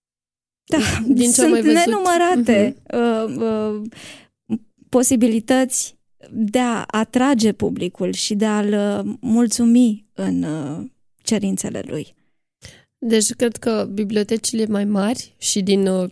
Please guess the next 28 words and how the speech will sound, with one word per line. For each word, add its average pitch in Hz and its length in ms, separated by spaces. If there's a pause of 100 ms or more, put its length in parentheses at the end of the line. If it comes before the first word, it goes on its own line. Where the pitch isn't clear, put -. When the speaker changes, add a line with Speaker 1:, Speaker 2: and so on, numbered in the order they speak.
(540)
Speaker 2:
din 202 220
orașele 196 500
mai 175 180
mari, 196 460
uh, 202 220 (240)
devin 220 560
un 220 160
loc 233 220
unde 226 180
se 226 120
întâmplă 233 320
și 233 100
activități 220 460
culturale. 202 600 (600)
Speaker 1:
Da. - 60
Speaker 2:
Și, 214 500
uh, 214 60
am 202 240
mai 196 120
văzut 202 320
că 220 160
organizau 208 640
evenimente 208 720
și 208 160
activități 202 440
și - 60
pentru 202 260
copii, 208 540